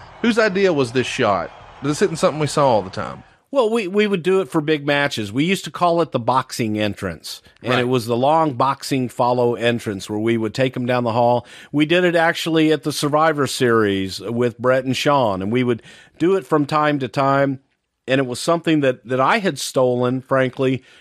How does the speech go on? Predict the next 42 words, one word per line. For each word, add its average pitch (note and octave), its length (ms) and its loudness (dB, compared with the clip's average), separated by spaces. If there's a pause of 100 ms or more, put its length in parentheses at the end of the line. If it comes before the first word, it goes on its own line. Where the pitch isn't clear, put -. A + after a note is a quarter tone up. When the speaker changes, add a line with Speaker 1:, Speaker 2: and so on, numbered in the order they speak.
Speaker 2:
from C#3 140 -4
the C3 80 0
folks C#3+ 380 -2
at B2 80 -10
Madison B2+ 420 -4
Square B2+ 320 -2
Garden, A2 520 0
because G#2+ 380 -4
in G#2+ 120 -4
the G2+ 40 -8
Garden, B2+ 580 0 (280)
they B2+ 160 2
loved A#2+ 440 0
that A#2 260 0
shot G#2 400 2
of F2 240 -16
somebody A#2+ 320 -2
coming B2 280 0
out A#2 180 2
of A2+ 100 0
the G2+ 80 -12
dressing A2+ 400 -2
room A#2 180 0
and G2+ 140 -4
walking A2+ 440 -4
down A#2 300 -2
the A2 100 -6
hall, A#2 520 0 (260)
and A2+ 100 -8
you A2 80 -6
follow A#2 360 0
'em A2 100 0
all A2+ 160 2
the A2 80 -2
way G#2+ 240 2
out G#2+ 240 0
into G#2 320 -4
the G2 180 -2
arena. F#2+ 540 -2 (460)
So B2 260 0
it B2+ 220 -2
was B2+ 500 -2